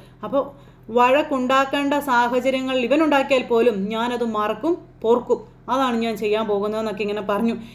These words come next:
"ഇനി ഞാൻ എന്നും വിശ്വജിത്തിനോട് സ്നേഹമുള്ളവനായിരിക്കും. ഇത് സത്യം, സത്യം, സത്യം" എന്ന് പറഞ്ഞ് ഇവൻ സത്യം ചെയ്യുന്നു. "എടാ മോനെ, ഇതൊന്നും വേണ്ട. എടാ മോനെ" എന്നും പറഞ്ഞ് അമ്മ പറയാം.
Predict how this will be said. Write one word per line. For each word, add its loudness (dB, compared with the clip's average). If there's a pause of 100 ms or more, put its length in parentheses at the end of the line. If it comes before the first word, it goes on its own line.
(140)
"ഇനി 4
ഞാൻ 2
എന്നും 0
വിശ്വജിത്തിനോട് -2
സ്നേഹമുള്ളവനായിരിക്കും. 0
ഇത് 2
സത്യം, -2
സത്യം, -2
സത്യം" -2
എന്ന് -2
പറഞ്ഞ് -2
ഇവൻ -4
സത്യം -2
ചെയ്യുന്നു. 0
"എടാ 0
മോനെ, 4
ഇതൊന്നും 0
വേണ്ട. 0 (340)
എടാ 0
മോനെ" 2
എന്നും -2
പറഞ്ഞ് -4
അമ്മ -2
പറയാം. -2